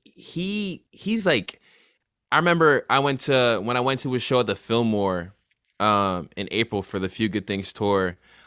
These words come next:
um, I kinda met up with them beforehand. Um, I was just kinda chilling in the back while they were, like, running in and out. Um, but Mello, like, he, like,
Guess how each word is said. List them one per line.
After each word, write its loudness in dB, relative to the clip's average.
um, 0
I -2
kinda 0
met 4
up 0
with -2
them 0
beforehand. -2
Um, -2
I 2
was -2
just -8
kinda -2
chilling -4
in -8
the -4
back -2
while -2
they -2
were, -6
like, -8
running -6
in -6
and -6
out. -6
Um, -2
but 0
Mello, 2
like, 0
he, -8
like, -2